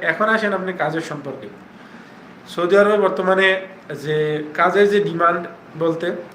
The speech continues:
সব থেকে আমি মনে করব যদি আপনার, আহ, পূর্ববর্তী এখানে আরবি ভাষা আপনি মনে করেন আপনি কাতার, বাহরাইন বা দুবাই তাকে ছিলেন বা আবার যাওয়ার ইচ্ছা পোষণ করছেন বা সৌদি আরবে আপনি ছিলেন,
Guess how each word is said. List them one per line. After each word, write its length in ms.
সব 300
থেকে 180
আমি 160
মনে 240
করব 520
যদি 200
আপনার, 320
আহ, 680
পূর্ববর্তী 400
এখানে 440
আরবি 260
ভাষা 340
আপনি 360
মনে 240
করেন 280
আপনি 200
কাতার, 360
বাহরাইন 440
বা 120
দুবাই 260
তাকে 260
ছিলেন 360
বা 60
আবার 400
যাওয়ার 260
ইচ্ছা 300
পোষণ 280
করছেন 340
বা 60
সৌদি 300
আরবে 140
আপনি 260
ছিলেন, 300